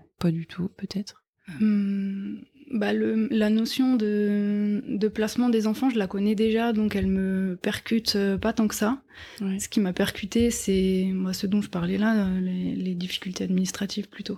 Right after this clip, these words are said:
Speaker 1: Ouais.
Speaker 2: Ouais. Mais c'est pas que ça.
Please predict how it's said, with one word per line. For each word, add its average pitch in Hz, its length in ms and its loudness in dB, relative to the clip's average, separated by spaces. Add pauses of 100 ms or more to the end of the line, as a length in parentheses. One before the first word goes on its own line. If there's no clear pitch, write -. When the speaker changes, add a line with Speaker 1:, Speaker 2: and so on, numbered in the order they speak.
(140)
Speaker 1:
Ouais. 190 200 -4 (280)
Speaker 2:
Ouais. 196 160 -8 (1300)
Mais 214 80 2
c'est 208 120 0
pas 190 140 -4
que 214 120 -4
ça. 226 240 -6